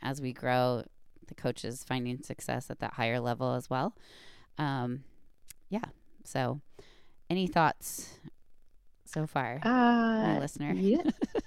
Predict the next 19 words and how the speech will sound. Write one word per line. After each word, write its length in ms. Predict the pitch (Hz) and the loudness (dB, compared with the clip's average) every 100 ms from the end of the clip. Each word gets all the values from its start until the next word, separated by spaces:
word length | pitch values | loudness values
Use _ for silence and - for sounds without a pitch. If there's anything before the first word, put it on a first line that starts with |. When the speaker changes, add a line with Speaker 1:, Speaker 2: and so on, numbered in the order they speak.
| 381 | 2
Speaker 2:
<laughs> 1040 | 269 370 - - - - 523 480 - 330 - | 6 6 6 10 10 12 10 8 6 4 10
I'm 140 | 202 | 12
Speaker 1:
I 40 | |
Speaker 2:
your 80 | 233 | 12
Speaker 1:
feel 100 | 220 | 12
Speaker 2:
one 60 | 214 | 10
Speaker 1:
like 100 | 202 | 8
I'm 140 | 202 | 6
doing 260 | 196 185 180 | 4 4 2
Speaker 2:
listener. 0 | |
Speaker 1:
a 60 | 208 | 4
solo 520 | - - - - - | 4 6 6 6 4
<laughs> 40 | - | 4
episode 520 | - 320 - 165 196 | 0 0 0 0 2
here. 180 | - 262 - 302 311 - - 415 - | -2 2 0 2 0 0 -4 -8 -4
No, 200 | 330 165 | 0 0
just 200 | - 170 | 0 -4
kidding. 240 | - - 196 | -4 -2 6
Speaker 2:
No, 840 | 226 294 320 320 302 247 220 196 | 10 12 12 10 10 8 8 4